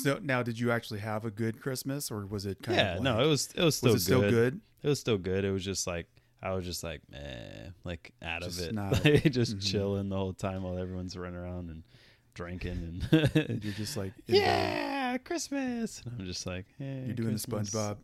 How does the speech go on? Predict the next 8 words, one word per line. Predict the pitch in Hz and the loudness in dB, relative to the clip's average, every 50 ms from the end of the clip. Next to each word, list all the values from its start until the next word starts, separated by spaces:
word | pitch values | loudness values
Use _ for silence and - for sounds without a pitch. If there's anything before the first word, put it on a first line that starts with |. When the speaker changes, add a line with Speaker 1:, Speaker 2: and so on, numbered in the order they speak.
| - _ - | -14 _ -6
Speaker 1:
out | 110 104 | -2 0
of | 117 | 0
the | 107 - 143 | 2 4 2
blanket. | - - - 110 104 104 - - | 2 2 2 0 0 -2 -2 -6
Speaker 2:
<laughs> | - - - - - - - 285 - - - - - - - 254 - - - - - _ _ _ _ _ - 220 220 190 - - - 147 - - - 127 - _ - 147 - - - | -14 -14 -14 -16 -14 -8 -6 -6 -6 -4 -6 -8 -6 -6 -8 -10 -10 -12 -18 -20 -20 _ _ _ _ _ -14 -12 -12 -12 -12 -8 -8 -8 -6 -6 -8 -10 -8 _ -12 -12 -10 -8 -8
Speaker 1:
Making | 110 104 110 101 | -6 -6 -6 -8
the | 95 - | -8 -6
face. | - 98 98 - - - | -6 -6 -6 -8 -10 -12